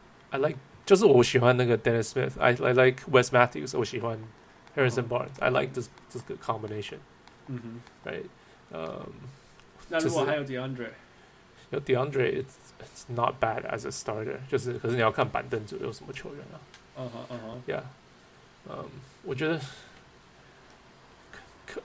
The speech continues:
Speaker 1: 不会到后面五名啦，我觉得会，会比较好一点。我不，我不知-，
Speaker 2: 嗯哼。
Speaker 1: 我，我不知道会不会到第八名，就是了。
Speaker 2: 嗯哼。
Speaker 1: Yeah，这样就是西区第八名，就是，yeah.
Speaker 2: 嗯哼，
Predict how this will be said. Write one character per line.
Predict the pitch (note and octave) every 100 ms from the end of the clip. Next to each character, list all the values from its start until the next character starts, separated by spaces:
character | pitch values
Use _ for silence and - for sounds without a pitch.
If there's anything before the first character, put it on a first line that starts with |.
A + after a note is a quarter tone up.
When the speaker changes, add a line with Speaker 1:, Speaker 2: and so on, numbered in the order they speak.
| -
Speaker 1:
不 | D3+
会 | F#3+
到 | F#3+ F3+
后 | D3 F#3+ D#3+
面 | D3 D#3 B2+
五 | A2
名 | G#2 G#2+
啦， | G#2+ - F2+
我 | B2+
觉 | A#2+
得 | A#2+
会， | A#2 C3 A#2+ -
会 | C3+
比 | B2+
较 | A#2+ A2
好 | - A2+
一 |
点。 | - - - -
我 | D3
不， | - D3+ C#3+
我 |
不 | A2 C#3+
知-， | C3
Speaker 2:
嗯 | B2+ C3
哼。 |
Speaker 1:
我， | D#3 - D3
我 |
不 | C3
知 | D3
道 | C3
会 |
不 | B2+
会 | B2
到 | A#2
第 | A#2
八 | A2 G#2 G#2
名， | B2
就 | B2+
是 | B2+ D3+
了。 | C3+ - - - - -
Speaker 2:
嗯 | C3 A#2 A#2 A#2+ -
哼。 | C#3
Speaker 1:
Yeah， | B2+ B2 -
这 | C#3
样 | A#2+
就 | C#3
是 | B2 C3
西 | - -
区 | A2+ A#2+
第 | A2 A2
八 | A#2 B2
名， | C3 C3 -
就 |
是， | C3 - F3 -
yeah. | C3+ C#3+ C#3
Speaker 2:
嗯 | B2
哼， | A2+